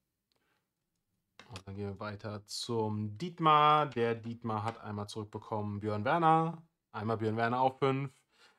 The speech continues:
mit dem Freshman Phenoms. Und hier gab's eine acht Komma fünf Autograph mit einer zehn. Also auch, äh, Short Printed hier auf fünf. Sehr schön.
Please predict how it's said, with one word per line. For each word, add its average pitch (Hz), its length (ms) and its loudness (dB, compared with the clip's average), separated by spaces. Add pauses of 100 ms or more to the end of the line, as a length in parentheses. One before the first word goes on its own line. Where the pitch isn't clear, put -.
(180)
mit 117 260 -4
dem 113 120 -4
Freshman 117 400 -2
Phenoms. 226 600 -4
Und 117 560 -2
hier 104 180 -6
gab's - 280 -12
eine 107 140 -10
acht - 160 -12
Komma 101 200 -10
fünf 107 320 -8
Autograph 110 380 -6
mit 104 120 -8
einer 120 120 -6
zehn. 196 360 -2 (420)
Also 107 200 -10
auch, 104 240 -12 (100)
äh, 113 120 -12
Short 104 280 -14
Printed 104 300 -12
hier 113 140 -10
auf 110 120 -10
fünf. 110 400 -8 (500)
Sehr 113 240 -2
schön. 117 540 -2